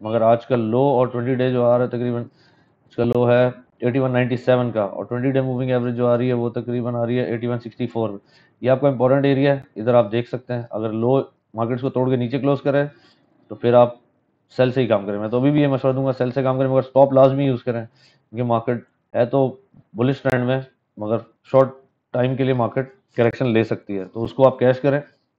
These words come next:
और जैसे ऊपर मिले अच्छे level पे आप sell करके अपनी profit book करें।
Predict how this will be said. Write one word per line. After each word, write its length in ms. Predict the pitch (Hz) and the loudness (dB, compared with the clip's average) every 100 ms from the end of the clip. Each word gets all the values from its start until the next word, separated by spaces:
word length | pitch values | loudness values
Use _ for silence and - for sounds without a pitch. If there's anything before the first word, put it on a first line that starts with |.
| _ 101 | _ -6
और 160 | 107 | -4
जैसे 200 | 107 110 | -2 -2
ऊपर 220 | 131 107 127 | -2 0 0
मिले 200 | 127 131 | 2 2
अच्छे 180 | - | 2
level 180 | 120 120 | -2 -2
पे 100 | 123 | 0
आप 200 | 123 120 | -2 -2
sell 220 | - 113 110 | -6 -4 -4
करके 240 | 110 123 147 _ _ _ _ - | -6 -8 -14 _ _ _ _ -16
अपनी 160 | - 127 | -10 -6
profit 280 | 113 107 101 | -4 -4 -6
book 180 | 98 | -8
करें। 160 | 98 | -10